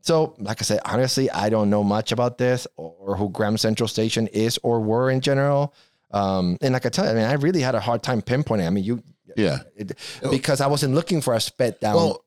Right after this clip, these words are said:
Speaker 2: what they used to do before we had th-, the internet is they would go to, like, th-, thrift shops and just buy stacks
Speaker 1: Right.
Speaker 2: of old vinyl
Speaker 1: Yeah.
Speaker 2: and do nothing but sit and listen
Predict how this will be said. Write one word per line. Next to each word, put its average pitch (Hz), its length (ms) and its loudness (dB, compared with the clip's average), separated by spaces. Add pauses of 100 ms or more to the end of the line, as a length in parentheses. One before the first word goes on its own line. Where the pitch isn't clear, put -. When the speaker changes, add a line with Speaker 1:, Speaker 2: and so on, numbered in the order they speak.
Speaker 2:
what 139 340 2
they 131 380 2 (400)
used 113 320 2
to 107 80 0
do 104 160 2
before 92 380 0
we 90 160 0
had 80 420 0 (580)
th-, 82 140 -8 (180)
the 101 120 2
internet 82 300 0
is - 120 -6
they 95 100 0
would 82 160 -2
go 90 240 0
to, 90 180 -2
like, 80 280 0 (880)
th-, - 140 -18 (440)
thrift 110 280 -2
shops 69 420 -4 (500)
and 87 140 -2
just - 220 -2
buy 90 200 -2
stacks 101 680 0
Speaker 1:
Right. 98 60 2
Speaker 2:
of 80 140 -4 (100)
old 82 360 -14
vinyl 69 400 -8 (140)
Speaker 1:
Yeah. - 160 -4 (340)
Speaker 2:
and - 160 -2
do 80 160 0
nothing 85 540 -2
but 76 200 -2
sit - 420 0 (120)
and 78 200 -8
listen 78 560 -4